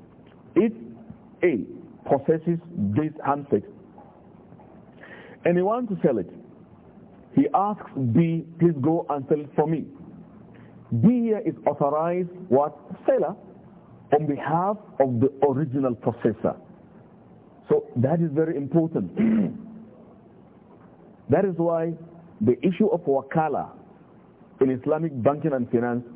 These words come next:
comes in. Yeah, somebody can go and buy and sell on your behalf. So that's what we call salami, salam. But it is not a condition that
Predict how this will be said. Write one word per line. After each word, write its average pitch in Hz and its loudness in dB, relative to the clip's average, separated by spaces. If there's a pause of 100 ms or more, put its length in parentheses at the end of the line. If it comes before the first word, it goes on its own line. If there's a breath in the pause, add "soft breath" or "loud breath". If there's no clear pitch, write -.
(140)
comes 233 2
in. - -2 (1040)
Yeah, 110 4 (180)
somebody 156 0
can 131 0
go 139 -2
and 113 0
buy 135 0 (120)
and 107 0
sell 123 2
on 254 0
your 440 0
behalf. - -4 (2000)
So 196 2
that's 151 -2
what 165 0
we 147 -10
call 147 0
salami, 131 0 (600)
salam. 151 2 (1800)
But 196 2
it 190 2
is 185 0
not 277 2
a 339 -8
condition 156 -2
that 127 0